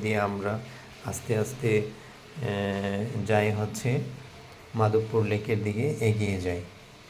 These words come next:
আমরা এখন নূরজাহান চা বাগানের ভিতর দিয়ে যাচ্ছি,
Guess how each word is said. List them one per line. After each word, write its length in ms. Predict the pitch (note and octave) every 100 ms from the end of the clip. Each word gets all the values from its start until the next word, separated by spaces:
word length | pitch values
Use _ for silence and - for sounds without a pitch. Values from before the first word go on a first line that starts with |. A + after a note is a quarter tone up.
| - - - - -
আমরা 280 | B2+ B2 C3
এখন 240 | C3 C3+
নূরজাহান 580 | B2 B2 B2+ C3 B2+ B2+ -
চা 200 | B2 A2+
বাগানের 420 | A#2+ A#2 A#2+ A#2
ভিতর 300 | G#2+ G#2 B2 A2
দিয়ে 180 | A2 G#2+
যাচ্ছি, 500 | G#2 G2 - A2